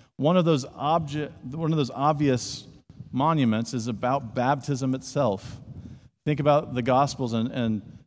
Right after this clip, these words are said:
uh, the Gospel of John especially says that John the Baptist was baptizing in Bethany beyond the Jordan. And kind of this imagery of the Jordan as that entrance into promised land and willingness to accept God's invitation to change and to be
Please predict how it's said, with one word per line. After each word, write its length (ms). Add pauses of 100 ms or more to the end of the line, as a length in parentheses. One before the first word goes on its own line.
(140)
uh, 180
the 80
Gospel 280
of 40
John 180
especially 400
says 360 (140)
that 160
John 240
the 60
Baptist 400
was 100
baptizing 580
in 100
Bethany 500
beyond 600
the 140
Jordan. 600 (1400)
And 260
kind 160
of 80
this 160
imagery 320
of 80
the 80
Jordan 380
as 140
that 160
entrance 420
into 140
promised 520
land 440
and 300
willingness 500
to 160
accept 520
God's 280
invitation 680
to 80
change 580
and 200
to 100
be 240